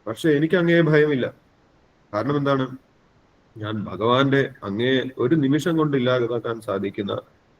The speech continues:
ഭഗവാന്റെ പൂർണ്ണമായിട്ടുള്ള സംരക്ഷണത്തിലാണ് ഇരിക്കുന്നത്." അപ്പോൾ ആ ഭഗവാനെ ശരണം പ്രാപിച്ചിട്ടുള്ള ഭക്തന്മാരെ ഈ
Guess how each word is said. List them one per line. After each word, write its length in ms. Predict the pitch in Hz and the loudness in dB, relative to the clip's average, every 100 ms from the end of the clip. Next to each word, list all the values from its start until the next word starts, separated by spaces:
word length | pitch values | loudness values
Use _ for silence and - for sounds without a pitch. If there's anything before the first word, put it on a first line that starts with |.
| _ _ | _ _
ഭഗവാന്റെ 520 | 98 104 127 143 143 | -2 4 6 6 4
പൂർണ്ണമായിട്ടുള്ള 600 | 139 117 120 120 117 113 | 2 0 0 0 0 -2
സംരക്ഷണത്തിലാണ് 920 | 117 95 98 104 110 101 101 101 101 127 - _ _ _ | -4 -4 -6 -8 -12 -8 -4 -2 -2 -4 -6 _ _ _
ഇരിക്കുന്നത്." 640 | 92 92 - - - 76 - _ _ _ _ - | -6 -6 -10 -20 -16 -16 -16 _ _ _ _ -20
അപ്പോൾ 240 | - 120 | -2 -2
ആ 340 | - 107 117 127 | 0 2 6 6
ഭഗവാനെ 640 | 117 95 117 139 156 185 | 4 6 8 8 8 6
ശരണം 420 | 143 120 147 185 | 6 6 6 4
പ്രാപിച്ചിട്ടുള്ള 840 | 175 151 139 - - - 120 143 202 _ _ _ _ - | 4 2 2 -4 -12 -2 2 2 0 _ _ _ _ -6
ഭക്തന്മാരെ 800 | 113 113 - 208 202 160 139 127 | -6 -6 2 4 4 4 4 4
ഈ 280 | 117 117 | 2 0